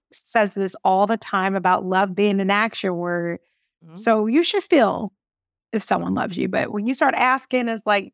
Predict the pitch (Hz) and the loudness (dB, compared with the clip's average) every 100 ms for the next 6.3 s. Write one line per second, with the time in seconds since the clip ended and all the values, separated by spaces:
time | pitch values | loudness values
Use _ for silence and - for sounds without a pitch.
0 | - 294 294 294 _ _ _ _ _ _ | -20 -20 -20 -20 _ _ _ _ _ _
1 | - 311 302 311 - - 311 311 339 311 | -6 0 2 2 0 -4 0 2 2 2
2 | 302 294 302 294 - _ _ _ _ _ | 0 0 -4 -4 -6 _ _ _ _ _
3 | _ _ _ _ _ _ - 262 285 277 | _ _ _ _ _ _ 0 4 6 4
4 | 269 269 254 _ _ _ _ 285 392 - | 2 -2 -10 _ _ _ _ 0 0 0
5 | - 403 302 214 247 254 240 208 - 214 | 0 2 2 2 2 2 -2 -4 0 0
6 | 220 - - | 0 -6 -20